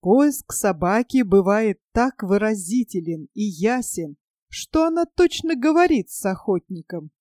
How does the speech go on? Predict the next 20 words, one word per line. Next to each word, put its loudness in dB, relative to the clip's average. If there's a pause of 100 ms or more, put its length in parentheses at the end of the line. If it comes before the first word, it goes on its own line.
а 0
в -8
ее 0 (100)
страстной 0
горячности, -6 (380)
когда 0
она 0
добирается 0
до -2
птицы, -2 (320)
и 4
в 0
мертвой 2
стойке 0
над -2
нею 2
столько -2
картинности -4
и -6
красоты, -2